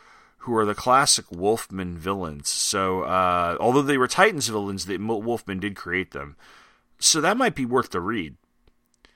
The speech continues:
Overall, this issue's solid. I honestly don't think I paid much attention to it back in nineteen eighty-seven. I had it, I read it once or twice. It didn't register the way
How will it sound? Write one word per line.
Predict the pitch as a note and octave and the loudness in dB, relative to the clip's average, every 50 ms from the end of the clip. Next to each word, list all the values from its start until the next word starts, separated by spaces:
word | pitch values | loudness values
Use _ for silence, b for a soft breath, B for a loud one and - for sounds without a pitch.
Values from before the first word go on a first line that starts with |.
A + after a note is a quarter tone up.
| b b b b | b b b b
Overall, | - G3+ A#3 G#3 F#3+ E3 D3+ D3+ E3 E3+ | 0 2 2 4 6 6 8 8 8 6
this | D3+ D#3+ E3 - - | 4 2 2 2 2
issue's | E3 - - B2 A2 G2 - | 2 0 -2 -2 0 2 2
solid. | - A2+ G#2 F#2 D2+ A#1+ C2 B1+ - | 4 4 4 2 2 -2 -8 -10 -6
I | D#2 G2+ G#2+ G#2+ G#2+ A2 B2 | -2 0 2 4 8 8 8
honestly | C3+ D3 D3 - - C3 B2 | 8 8 6 2 2 0 -2
don't | G#2 B2 A#2 A#2 G#2 | -2 -2 -2 -2 -2
think | - - A#2 G2 | -4 -6 -4 -4
I | G2+ F2+ | -6 -6
paid | - A2 G#2 G2 | -6 -4 -4 -2
much | F#2 F#2 F#2 - | -2 -2 -4 -4
attention | E2+ - G2+ F2+ F2+ - - E2+ | -8 -8 -8 -6 -6 -6 -6 -6
to | E2+ F2+ | -8 -10
it | D#2 D2 | -10 -8
back | - E2+ E2+ - - | -6 -6 -6 -6 -8
in | - | -12
nineteen | D#2+ D#2+ E2 E2+ - F#2 F2 | -10 -10 -10 -10 -10 -10 -10
eighty-seven. | E2+ E2 F2 E2+ - - C#2+ C#2+ E2 E2+ | -8 -8 -8 -8 -8 -10 -8 -8 -4 -4
I | G#2 | -2
had | A#2 B2+ B2+ B2 A#2+ A#2+ | 2 6 6 6 8 6
it, | A#2 A2 | 4 2
I | G#2 | 2
read | F#2+ G2+ G#2+ G#2+ G2+ | 2 2 0 0 -2
it | G2+ D2+ D2+ G#2 | -4 -8 -6 -6
once | G#2+ G#2+ G2+ G#2+ | -6 -6 -6 -8
or | G2+ | -10
twice. | - - G#2 G2+ F#2+ F#2 F#2+ - - | -10 -6 -4 -2 -2 -2 -2 -6 -6
It | - | -6
didn't | D#3 D3+ C3+ | -6 -6 -2
register | A2 G#2 A2 A2 G#2+ G#2 - - G2 F#2 | 0 0 0 0 0 -2 -2 -2 -2 -6
the | F2+ F#2 | -6 -4
way | F2 F#2 F#2 F2+ E2 E2+ E2 | -4 -4 -4 -4 -6 -8 -10